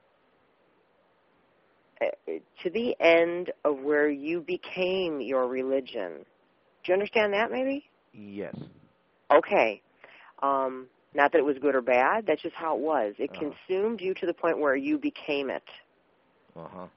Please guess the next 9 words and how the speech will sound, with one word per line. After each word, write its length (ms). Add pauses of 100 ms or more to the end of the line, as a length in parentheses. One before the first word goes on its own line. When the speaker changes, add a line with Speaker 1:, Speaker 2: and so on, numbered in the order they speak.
(520)
Speaker 1:
Okay? 500 (240)
Okay? 400
Speaker 2:
Okay. 100 (500)
Speaker 1:
And, 560 (500)
um, 480 (320)
while 460 (360)
lots 440
of 80
people 560